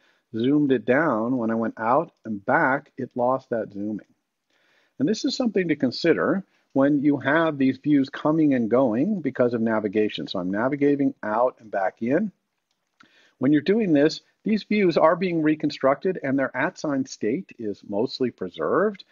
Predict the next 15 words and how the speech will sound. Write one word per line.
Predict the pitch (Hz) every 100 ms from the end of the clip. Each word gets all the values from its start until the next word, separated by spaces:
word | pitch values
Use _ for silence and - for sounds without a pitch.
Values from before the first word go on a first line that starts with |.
| _ _ -
but | 160 - _ _
s-, | - 180
some | 196 254 330 - _
kind | - 190 170
of | 160
state | - - 143 202 - - 139
may | 135 139 165
not | 127 131 131
be | 127
preserved. | - 95 85 85 - _ _ _ _ _ _
And | 107 104 101 98 101 101 -
for | - 107
example, | - 90 95 131 131 -
our | 107 117 139 147 _ _ -
scaling | - 107 139 220 90 90